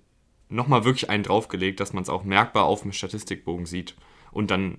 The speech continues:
eben auch im Spiel, ähm, ein paar Sacks mehr gesammelt als zu Saisonbeginn. Der Typ ist einfach eine Granate.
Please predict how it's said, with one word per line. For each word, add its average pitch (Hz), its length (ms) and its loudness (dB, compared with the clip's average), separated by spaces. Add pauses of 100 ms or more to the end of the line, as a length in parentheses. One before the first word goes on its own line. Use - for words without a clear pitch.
eben 95 240 -2
auch 98 160 0
im 87 80 -12
Spiel, 85 500 -6
ähm, 82 400 -6 (460)
ein 95 100 -8
paar 101 160 0
Sacks - 280 -4
mehr 98 140 0
gesammelt 95 380 -2
als - 220 -10
zu 95 100 -8
Saisonbeginn. 90 720 -4 (1400)
Der 107 100 -10
Typ 117 140 -2
ist 107 80 -4
einfach 101 160 -4
eine 98 80 -2
Granate. 85 380 -6